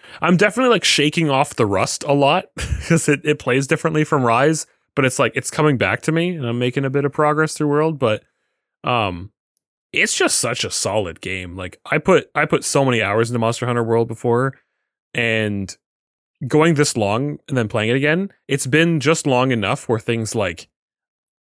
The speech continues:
I'm familiar with everything, but I've forgotten a lot too. So things kind of feel fresh again, weirdly, even though, like, a lot of it's just muscle memory for, like, you know, the progression of the game and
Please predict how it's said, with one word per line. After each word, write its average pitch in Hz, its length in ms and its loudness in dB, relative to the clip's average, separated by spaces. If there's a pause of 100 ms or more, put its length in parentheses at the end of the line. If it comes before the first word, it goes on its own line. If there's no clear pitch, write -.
I'm 175 140 4
familiar 139 340 4
with 165 140 2
everything, 190 300 2
but 135 120 2
I've 131 100 2
forgotten 107 580 -2
a 165 40 4
lot 165 280 2
too. 165 440 -4
So - 160 -2
things 131 240 0
kind 147 160 0
of 117 80 0
feel 120 280 2
fresh - 340 -2
again, 160 420 0 (380)
weirdly, 175 440 2 (340)
even 131 240 0
though, 110 180 2
like, 98 300 -2
a 135 40 2
lot 117 200 4
of 98 80 -2
it's 98 100 -8
just - 180 -6
muscle 104 280 -4
memory 117 320 0
for, - 200 -10
like, 90 280 -12 (720)
you 107 80 -4
know, 90 180 -12 (220)
the 117 60 -8
progression 107 420 -4
of 98 60 -6
the 92 60 -10
game 113 380 0
and 87 240 -10